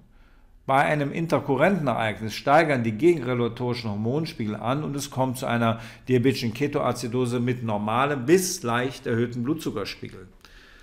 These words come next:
Es müssen nicht alle Merkmale einer D K A vorliegen, außer einer Azidose mit hoher Anionenlücke und einer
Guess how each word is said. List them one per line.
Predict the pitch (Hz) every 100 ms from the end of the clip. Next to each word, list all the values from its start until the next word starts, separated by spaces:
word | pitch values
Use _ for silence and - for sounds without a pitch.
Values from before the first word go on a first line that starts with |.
| - - - - -
Es | 156 165
müssen | 180 185 185
nicht | 185
alle | - 175 185
Merkmale | 147 120 120 120 120 117
einer | 113 110
D | 120
K | 120 110 110
A |
vorliegen, | 107 113 117 123
außer | 120 143 170 175
einer | 143 123
Azidose | 117 120 120 123 156 151
mit | 131 - 131
hoher | 139 135 131
Anionenlücke | 127 127 123 127 120 120 123
und | - 160 180 - -
einer | 113 113 120 123 -